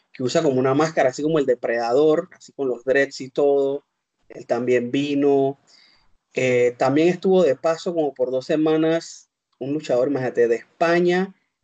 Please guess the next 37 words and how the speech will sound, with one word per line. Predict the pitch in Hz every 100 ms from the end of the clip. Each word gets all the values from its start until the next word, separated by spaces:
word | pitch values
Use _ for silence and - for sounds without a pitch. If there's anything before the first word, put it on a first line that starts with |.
| _
que | -
él | 135
estaba | 156 170 170
en | 180
Panamá | 185 135 123 135 170 220 254 _ _
porque | 135 127 - - 131 123 123 123
la | 131 123 120 _
tía | 196 208 214 214 220 -
es | 135
de | 165
Panamá | 175 131 127 147 220 254
y | 127
estaban | 160 _ -
celebrando | 175 151 139 139 151
como | 175 135 131
las | 120
bodas | 135 143 170
de | 135
oro, | 139 180 202 208 220 _ _ _ _ _
y | 135
él | 135
llegó | 143 156
a | 165
Panamá | 165 143 135 196 233
y |
le | 190
hablaron | 143 147 170
de | 180
lucha | 151 139 131
libre | 139 208 233 233
y | 196 151 _
casualidad | - - 151 139 151
que | 160
había | 170 175
traído | 175 139 151 180
su | 139
ropa | 135 175 190 208 254